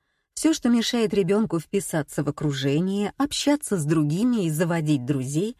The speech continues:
может стать обусловливающим фактором, включая застенчивость, интроверсию, социальную тревожность, пассивность, неловкость, низкую самооценку, неподходящую одежду, избыточный вес,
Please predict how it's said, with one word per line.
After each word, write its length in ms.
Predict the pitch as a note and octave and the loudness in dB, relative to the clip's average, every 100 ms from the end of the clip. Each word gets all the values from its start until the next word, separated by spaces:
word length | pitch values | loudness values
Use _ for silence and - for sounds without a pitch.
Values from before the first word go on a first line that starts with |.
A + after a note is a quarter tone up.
| _ _ _ _ - | _ _ _ _ 0
может 320 | D4+ D#4+ - | 2 2 0
стать 320 | - C4+ - | -2 -2 -2
обусловливающим 1200 | - F#3+ F3+ - F3+ B3+ A#3+ A3+ G3+ E3 - D#3 | -2 -2 -2 0 0 0 0 0 -2 -2 -2 -2
фактором, 640 | B2+ - C#3 - F#3+ A3+ B3 - _ _ | -2 -4 -4 -4 -4 -4 -6 -10 _ _
включая 640 | - G#3 G3 - F#3 D#3 | -6 -2 -2 0 0 0
застенчивость, 1080 | C#3+ C#3 B2+ - G#3 A#3+ - A3+ G#3 G#3 - - | 0 0 -4 -2 0 0 -2 -2 -2 -4 -6 0
интроверсию, 920 | D4 C#4+ D#3 B2+ G3+ B3+ - A3 G#3 | 2 2 0 0 0 -2 -4 -2 -2
социальную 680 | - G3 - C#4 C4+ G#3+ D3 | -2 -4 0 0 2 0 0
тревожность, 760 | C#3+ C#3+ C3 A3 - G#3 G#3 - | 0 0 0 0 0 -2 -4 -4
пассивность, 840 | C#3 C#3+ - A3+ A3+ G#3 G3+ - | -4 -4 -4 -2 -2 -2 -6 0
неловкость, 840 | C4+ D4+ F#3+ D3+ G3+ - F#3+ F#3 _ _ _ _ | 2 2 2 0 0 -4 -6 -6 _ _ _ _
низкую 420 | C4 D4+ - A3 | 2 2 2 -2
самооценку, 1080 | F3+ F3+ F3 C3+ B2 - F#3 A3+ G#3+ - F3+ | 0 0 2 0 -2 -4 -2 0 0 -4 -4
неподходящую 1000 | F3 F3 F3+ - F3 E3+ F#3 - - G3+ | -2 -2 -4 -2 -2 -2 -2 -4 -2 0
одежду, 720 | F#3+ D3+ C#3+ E3+ F3+ D#3+ F3+ | 0 0 0 0 -2 -4 -4
избыточный 800 | F3 D#3+ G#3+ - G#3+ - G3+ F#3+ | -2 -2 -2 -4 -6 -4 -2 -2
вес, 460 | D3 D3+ - - | 0 0 0 -6